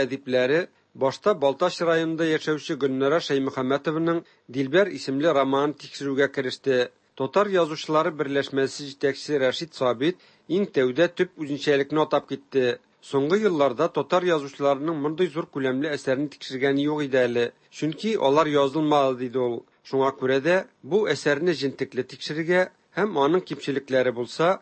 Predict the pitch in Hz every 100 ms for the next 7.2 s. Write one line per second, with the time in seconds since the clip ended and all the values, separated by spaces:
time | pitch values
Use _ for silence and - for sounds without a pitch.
0 | _ _ 127 131 127 175 185 139 139 139
1 | 143 139 - 147 139 135 135 135 135 127
2 | 131 120 131 123 120 _ _ 120 151 208
3 | 214 185 139 127 131 160 160 160 165 135
4 | 151 170 151 151 160 147 139 135 127 120
5 | 127 120 - _ _ 139 131 - 170 196
6 | 196 196 143 139 135 135 127 110 131 143
7 | -